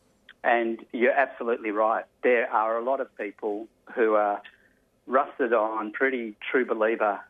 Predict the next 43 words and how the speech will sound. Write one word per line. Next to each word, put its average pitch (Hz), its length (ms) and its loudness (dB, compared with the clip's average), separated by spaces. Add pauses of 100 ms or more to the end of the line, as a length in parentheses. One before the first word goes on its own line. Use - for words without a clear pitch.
Labor 110 320 0
people, 104 420 -6
you 104 60 -2
know, 104 160 2
the 107 80 -2
people 127 380 -2
that 107 100 0
have - 160 -4
been 107 300 2 (420)
stumping 135 340 0
up - 200 -4
the 120 60 -6
branch 113 420 -2
meetings 110 320 -2
in 107 140 -2
Drafty 104 400 2
Halls 104 380 2
for - 60 -4
years, 107 400 2
that 104 120 0
have - 40 -12
been 107 220 2
standing 123 380 2
in 107 80 0
the 107 80 0
rain 110 280 2
handing 110 340 -2
out 107 160 2
how 120 120 2
to 104 100 -2
vote 113 220 2 (100)
cards. 101 300 0 (680)
And 131 140 2
they've 139 100 2
finally 143 380 2
got, 120 300 -2 (360)
like, 107 280 0 (180)
a 110 100 -4
Labor 131 320 0
government, 117 420 -6 (120)
federal 131 200 -6
Labor 113 200 -4
government, 117 400 -4